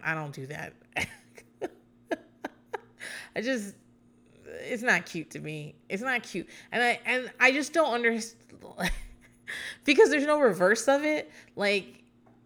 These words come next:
if, <laughs> if my husband came in and was like, "Come on, mommy, give it to me," I would be like, "Who the fuck are you even talking to?"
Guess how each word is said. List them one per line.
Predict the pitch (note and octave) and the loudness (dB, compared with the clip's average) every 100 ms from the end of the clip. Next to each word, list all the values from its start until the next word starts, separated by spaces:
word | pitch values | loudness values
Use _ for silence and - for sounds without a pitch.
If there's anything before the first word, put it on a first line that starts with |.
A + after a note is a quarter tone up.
| _ _ _ - | _ _ _ -6
if, | - B3 G#3+ G3 - - | 0 0 0 -4 -6 -10
<laughs> | G#4 | -14
if | - | -10
my | A3+ B3 E4+ | -4 0 2
husband | G3+ G#3 A3 B3+ C#4 - - - | 0 -2 0 -2 -2 -12 -20 -8
came | - A3 | 0 0
in | A#3 | 2
and | A3 | -2
was | F#3 | -2
like, | F3 D3+ D3+ - _ _ _ _ _ _ _ _ _ _ _ - | -4 -4 -8 -14 _ _ _ _ _ _ _ _ _ _ _ -6
"Come | A3+ G3 | -2 0
on, | D#3+ D#3 D#3 | -2 -4 -4
mommy, | D#3+ D#3 D3+ | -4 -4 -6
give | D3 C4+ F#3 | -2 0 0
it | - | 0
to | - F#3 | 0 2
me," | E3+ | 2
I | F3+ C4+ | 4 4
would | F4 | 6
be | F4+ | 4
like, | E4+ C#4 | 4 4
"Who | B3+ G4+ | 6 6
the | C#5 - | 6 2
fuck | D4 | 2
are | C#4+ | 2
you | B3 | 0
even | A#3+ F#3+ | 0 -2
talking | E3+ G3 D3+ D3 C#3 | -4 -6 -8 -12 -12
to?" | D3 | -12